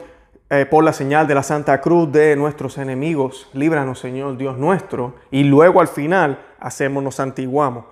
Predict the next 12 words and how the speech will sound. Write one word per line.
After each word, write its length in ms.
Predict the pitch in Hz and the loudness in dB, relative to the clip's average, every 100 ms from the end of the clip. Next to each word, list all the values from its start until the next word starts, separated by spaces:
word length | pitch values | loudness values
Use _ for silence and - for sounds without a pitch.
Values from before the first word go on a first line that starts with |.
| _ _ | _ _
y 80 | 127 | -8
hacemos 340 | 131 147 147 147 | -6 -4 -2 -2
la 80 | |
señal 260 | 143 131 127 | -2 -6 -4
de 80 | 127 | -4
la 140 | 123 | -4
cruz 300 | 131 117 - _ _ - | -6 -8 -10 _ _ -16
en 100 | 123 | -12
el 100 | 113 | -10
nombre 240 | 113 110 | -8 -6
del 100 | 110 | -4
Padre, 520 | - 160 170 160 156 | 2 4 4 0 -4